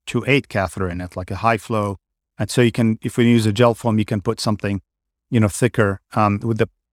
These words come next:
with the B R T O, you cannot use thick gel foam because you're injecting through a smaller microcatheter through an occlusion balloon. So that's one of the, you know, downsides for that. So for the B R T O,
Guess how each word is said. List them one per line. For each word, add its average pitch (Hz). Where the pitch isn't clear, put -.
with 110
the 104
B 139
R 160
T 151
O, 160
you 120
cannot 131
use 135
thick -
gel 139
foam 147
because 113
you're 117
injecting 120
through 123
a 110
smaller 135
microcatheter 113
through 113
an 107
occlusion 104
balloon. 95
So -
that's 110
one 113
of 107
the, 104
you 110
know, 98
downsides 101
for 107
that. 101
So 117
for 135
the 123
B 151
R 156
T 113
O, 110